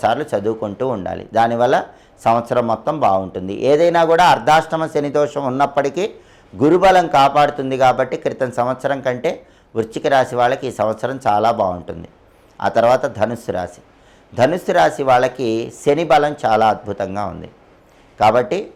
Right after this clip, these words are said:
మంచి అత్యద్భుతమైనటువంటి ఫలితాలు, కష్టానికి తగిన ప్రతిఫలం లభిస్తుంది. కానీ ధనుస్సు రాశి వాళ్ళకి గురుబలం తగ్గిపోయింది. గురుబలం తగ్గిపోయింది కాబట్టి గురుబలం తగ్గటం వల్ల వృత్తిపరంగా కానీ ధనపరంగా కానీ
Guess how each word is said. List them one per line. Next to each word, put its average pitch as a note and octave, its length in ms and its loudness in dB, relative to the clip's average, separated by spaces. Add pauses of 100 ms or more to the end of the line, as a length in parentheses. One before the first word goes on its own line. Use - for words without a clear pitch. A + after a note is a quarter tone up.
(200)
మంచి B2+ 300 -4
అత్యద్భుతమైనటువంటి C3 1200 -2 (480)
ఫలితాలు, B2+ 480 4
కష్టానికి C3+ 580 0
తగిన A#2 240 -4
ప్రతిఫలం A#2 540 -2
లభిస్తుంది. F2+ 540 -6 (120)
కానీ G#2 340 2 (720)
ధనుస్సు C#3 440 0
రాశి C3 300 2
వాళ్ళకి A#2 380 0 (160)
గురుబలం C3 460 2
తగ్గిపోయింది. F#2 800 -10 (600)
గురుబలం D#3+ 520 2
తగ్గిపోయింది A#2+ 640 -4
కాబట్టి F#2+ 460 -4 (560)
గురుబలం D#3 560 4
తగ్గటం B2+ 520 0
వల్ల C3 220 2
వృత్తిపరంగా C#3 800 0
కానీ B2+ 240 0 (120)
ధనపరంగా B2+ 560 0
కానీ B2 200 0